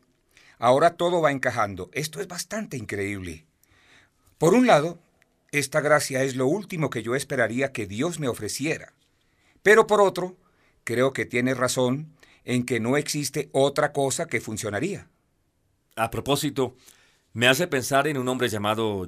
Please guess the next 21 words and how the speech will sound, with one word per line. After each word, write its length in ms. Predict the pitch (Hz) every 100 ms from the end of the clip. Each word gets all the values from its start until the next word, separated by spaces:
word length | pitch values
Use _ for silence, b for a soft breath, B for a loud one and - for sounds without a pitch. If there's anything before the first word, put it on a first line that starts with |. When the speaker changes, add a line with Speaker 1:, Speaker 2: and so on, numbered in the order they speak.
| -
Speaker 2:
John 200 | 123 123
Newton, 460 | 135 143 104 82 - _ _ _ _ _
había 280 | 104 147 180
sido 240 | 180 170
un 120 | 165 156
traficante 600 | 156 117 - 127 131 123
de 80 | 107
esclavos 560 | - 117 117 117 123
que 100 | -
llegó 240 | 90 92 101
a 100 | 107
creer 220 | 98 101
en 120 | 107
Jesús. 520 | 101 - 185 170 - _ _ _ _ _ _
Él 140 | 185
se 140 | 196 240
maravilló 420 | 208 151 120 143
de 100 | 151
la 120 | 127
gracia 440 | 104 110 131 131 107
grande 720 | 98 110 120 110 101 92